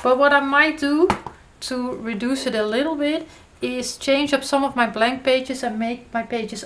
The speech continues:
out of the pattern paper already. So that's an option to reduce the bulk. Uh, and you can leave out some of these smaller ones in some pages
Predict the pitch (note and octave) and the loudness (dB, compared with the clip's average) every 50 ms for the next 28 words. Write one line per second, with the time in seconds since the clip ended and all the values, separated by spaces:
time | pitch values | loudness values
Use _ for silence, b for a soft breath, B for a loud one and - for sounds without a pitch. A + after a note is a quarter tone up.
0 | - A#3 A3+ A3+ A3 A#3 F#3+ - - G#3 - - A#3+ A3+ A3 A3 G#3+ G#3 G3+ G3+ | -2 -2 0 0 -2 -6 -10 -10 -12 -14 -6 -2 0 0 0 0 -2 -4 -4 -2
1 | - G3 G#3 G#3+ - - - D4 D4 D4+ D4+ D#4 E4+ F4 - C#4 B3 G3+ G#3+ A3+ | -2 -2 -2 -4 -4 -4 -2 -2 0 0 0 2 2 2 2 0 0 0 0 -2
2 | A#3+ - - D4 C#4 C4 C4 C4 B3+ C4 - - C#4 C4+ - C#4 B3+ B3+ B3 B3 | -4 -2 -4 -6 -4 -2 -2 -2 -4 -4 -6 -8 -8 -6 -6 -6 -6 -6 -6 -6
3 | A#3+ B3 B3 B3 - A#3+ - - A3 A3 A#3 C4+ C#4+ C#4+ - B B B B B | -8 -8 -8 -10 -12 -14 -10 -6 -4 -2 0 0 -2 -4 -8 B B B B B
4 | B B B B B B - - - - B3+ B3+ B3+ B3+ B3+ B3 - - C4+ D4 | B B B B B B -20 -20 -6 -2 0 2 4 4 4 2 2 2 2 2
5 | D#4 D#4+ D#4+ D#4+ - D4 C#4 C#4 C#4 C#4 - A3+ A3 B3 C4+ C4 C4 - - - | 2 2 0 2 2 4 4 4 0 -4 -8 -6 -2 -2 -2 -2 -2 -6 -2 2
6 | - A3+ A3+ A#3 A#3 - - A#3+ A#3 A3+ A3 F#3+ A#3 G#3 - - - A3+ A#3 A#3+ | 4 4 4 2 0 -4 -4 -2 -2 -2 -4 -4 -6 -8 -6 -6 -4 -2 2 2
7 | B3 A#3 G#3+ G#3 G#3 G3 G3+ A#3 B3 - - - A3 G#3+ - - A3 G#3+ G3+ - | 2 2 2 0 -2 -2 -2 -2 -4 -6 -8 -8 -8 -6 -4 -4 -4 -4 -4 -4
8 | G#3+ G3+ G3+ F#3+ F#3+ - A#3+ C#4+ F4 E4 - - | -4 -4 -4 -4 -2 -2 0 0 0 -2 -4 -8